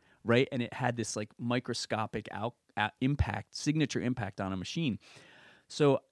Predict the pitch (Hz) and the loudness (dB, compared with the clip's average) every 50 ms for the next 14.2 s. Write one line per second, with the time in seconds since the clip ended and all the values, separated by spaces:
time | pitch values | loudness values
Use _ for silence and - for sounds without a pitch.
0 | _ - 131 135 156 160 143 131 117 107 - 104 113 113 107 107 95 101 98 - | _ -2 2 4 4 4 4 4 2 0 -2 -2 -4 -4 -4 -4 -6 -8 -8 -8
1 | - - 92 92 90 - - - 90 - - - - - 85 87 - 90 87 90 | -6 -6 -6 -6 -6 -8 -10 -12 -14 -12 -12 -12 -10 -10 -10 -10 -8 -8 -6 -6
2 | 87 87 95 90 87 87 - - 92 87 95 104 98 110 127 - - 139 127 113 | -6 -4 -4 -4 -4 -4 -4 -4 -2 0 2 2 4 2 2 4 4 4 4 4
3 | 110 120 113 110 98 127 143 - 143 123 117 - 131 120 120 117 107 110 120 139 | 4 4 2 2 2 0 0 0 0 0 0 0 0 0 0 0 2 2 2 2
4 | 156 - - 147 127 123 - _ _ - - - - _ _ - 104 104 - - | 2 2 0 -2 -2 -2 -6 _ _ -10 -10 -10 -12 _ _ -8 -8 -6 -6 -6
5 | 104 - - 113 - - 127 123 120 110 110 - - - _ - 127 123 - 151 | -8 -6 -6 -6 -2 2 4 6 6 6 4 0 -2 -6 _ -2 -2 2 4 4
6 | 151 151 - - - - - 208 240 247 165 131 117 113 123 127 - - _ _ | 4 4 4 0 -4 -2 0 2 4 4 6 6 6 4 2 0 -2 -8 _ _
7 | 139 139 147 151 151 156 160 147 147 127 - - - 160 139 139 131 117 135 165 | 2 4 6 4 4 4 4 2 0 0 -2 -6 -8 -6 -4 -4 -4 -2 0 0
8 | 165 151 147 117 117 107 - _ - 123 131 - 131 123 120 135 143 143 139 135 | 0 0 0 -2 -4 -6 -10 _ -12 -12 -10 -12 -12 -8 -2 0 2 2 2 2
9 | 123 120 - _ _ _ _ - - - 180 170 151 131 120 - - - 127 127 | 0 -2 -6 _ _ _ _ -12 -6 -2 0 0 2 0 0 -2 -4 -4 -2 -2
10 | 127 123 120 123 117 110 123 135 147 151 151 139 131 113 107 107 - 123 120 110 | -2 -2 -2 -4 -2 0 2 2 4 4 4 2 0 -4 -8 -12 -10 -10 -10 -10
11 | 117 101 - - 120 123 123 - - 98 101 92 - - - - - - - - | -10 -10 -6 -2 -2 -2 -2 -2 -6 -8 -8 -8 -10 -12 -16 -20 -20 -14 -12 -10
12 | - - - 131 127 - - 95 - - - 107 - 117 110 110 107 87 92 104 | -8 -4 -2 0 0 0 -2 -6 -8 -8 -8 -8 -8 -6 -4 -4 -2 -2 -4 -4
13 | - 110 104 110 110 95 98 113 110 123 147 151 135 110 110 - - - 185 185 | -6 -6 -4 -2 -2 -2 -2 -2 -2 0 0 2 2 0 -2 -4 -4 -2 0 0
14 | 190 170 135 | 2 0 0